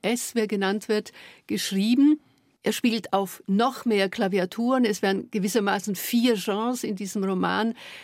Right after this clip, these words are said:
äh, bemüht. Reisebilder heißt ein Genre, das immer wieder durchgespielt wird. Aufzeichnungen eines Wahnsinnigen, ein anderes, der auch stilistisch völlig anders funktioniert, Zeugenvernehmung und Ermittlungsverfahren.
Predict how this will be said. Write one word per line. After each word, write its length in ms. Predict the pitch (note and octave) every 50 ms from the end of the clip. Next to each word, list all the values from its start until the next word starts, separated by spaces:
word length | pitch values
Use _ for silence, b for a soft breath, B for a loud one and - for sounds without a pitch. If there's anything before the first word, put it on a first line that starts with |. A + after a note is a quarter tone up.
| B B B B -
äh, 100 | G3+ F#3
bemüht. 880 | F3 A3+ G#3+ G3 G3+ G3 G3+ A3 A#3+ C4+ D4+ E4 E4+ - - - - B B B B B
Reisebilder 920 | F#3 F#3 - G3+ B3 C4+ B3 C#4 B3 A3 B3+ B3+ C4 B3+ A#3+ B3+ A#3+ B3 A#3
heißt 440 | A#3 A#3 B3 B3+ - - - - _ b b b -
ein 360 | - F3 G3+ A3+ B3+ B3+ B3+ -
Genre, 480 | G#3+ G3 - A3+ G#3+ A3 A#3 B3 C4+ B3+
das 200 | A#3 G#3 G3+ -
immer 280 | - G#3+ G#3+ G#3+ G#3 G3+
wieder 240 | G#3+ G3+ A3 G#3
durchgespielt 800 | F#3+ - - G#3+ A3 - - A#3 G3+ - - G#3+ G#3+ A3 G#3 A3
wird. 240 | G#3+ G#3 G#3 G#3 - B B B B B B B B _ _ _
Aufzeichnungen 800 | - F#3+ A3 A#3+ - - - G#3+ G3 G#3 - A3 F#3+ F#3+ F#3+ F3
eines 340 | - F#3 G3 F#3+ F3+ - F#3
Wahnsinnigen, 640 | F3 D#3 E3 F#3+ A3+ A#3+ A#3+ - A#3 A3+ A3 G#3+ F#3
ein 140 | F3+ F3+ -
anderes, 420 | - G3 A3+ A#3+ B3+ B3+ C4 A#3+
der 160 | - F#3 -
auch 80 | - F3
stilistisch 640 | - - G#3+ F3 G3+ C#4 - - - D4+ A#3+ -
völlig 320 | - B3 A#3+ B3 A#3+ - A3
anders 300 | A#3 B3 B3 A#3+ A#3+ -
funktioniert, 580 | - B3 A#3 - - - A#3 A#3 A#3 A#3+ A#3+
Zeugenvernehmung 1040 | - - - G3 G3 A3 A3+ B3 A3+ - - A3 G#3 G#3 G3+ G3+ G#3+ A3 G#3+ G#3 -
und 220 | - G#3 G3 - - _ -
Ermittlungsverfahren. 1000 | G3 G3 A3+ G3+ - - - - - - - - F3+ - - D#3 - - F#3+